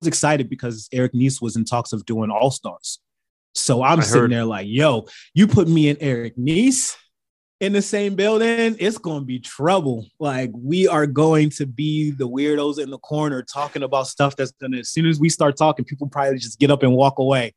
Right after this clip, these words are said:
Speaker 1: <laughs> You know what I mean? Because they're so lost. So, um, Eric Nies is on that, and, and, uh, s-, big shout out to Eric Nies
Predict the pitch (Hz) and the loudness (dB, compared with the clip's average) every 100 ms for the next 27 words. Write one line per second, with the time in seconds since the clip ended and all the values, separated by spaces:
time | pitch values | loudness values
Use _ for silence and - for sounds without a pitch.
0 | - - - 160 220 185 214 143 196 180 | -18 -10 -2 2 4 4 2 2 2 0
1 | 156 147 156 151 151 156 165 131 123 - | -2 0 -2 -2 -2 0 0 0 -6 -16
2 | - - - - 139 135 123 120 117 117 | -20 -20 -8 -2 0 0 -2 -4 -8 -6
3 | 147 151 143 147 123 117 117 117 113 110 | -4 -2 -2 -6 -6 -6 -4 -4 -4 -2
4 | 113 107 117 113 110 113 - - - 113 | -2 -2 0 0 0 -6 -8 -12 -12 -12
5 | 101 _ 113 143 147 139 139 135 135 120 | -12 _ -2 4 4 4 4 4 2 2
6 | 123 117 117 117 | 2 4 4 2